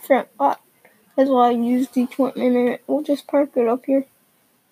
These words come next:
They can move it wherever, really.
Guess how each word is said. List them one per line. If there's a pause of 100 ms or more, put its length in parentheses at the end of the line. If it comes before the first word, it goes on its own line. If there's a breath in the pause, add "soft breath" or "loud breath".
(1600)
They
can
move
it
wherever,
really.